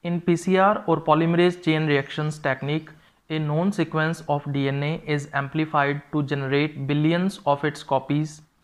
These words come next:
P C R machine is used for this technique, which is called as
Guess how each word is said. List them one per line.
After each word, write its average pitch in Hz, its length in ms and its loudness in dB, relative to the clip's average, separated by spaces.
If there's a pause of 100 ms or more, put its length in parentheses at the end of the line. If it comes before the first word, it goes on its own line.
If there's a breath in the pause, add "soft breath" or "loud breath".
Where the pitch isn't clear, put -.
(380 soft breath)
P 170 100 0
C 196 180 2
R 208 120 6
machine 156 600 0
is 156 200 0
used 151 400 4 (160)
for 151 120 0
this 156 240 -2
technique, 127 440 -2 (500 soft breath)
which 147 160 -6
is 156 140 0
called 143 340 4
as 139 280 4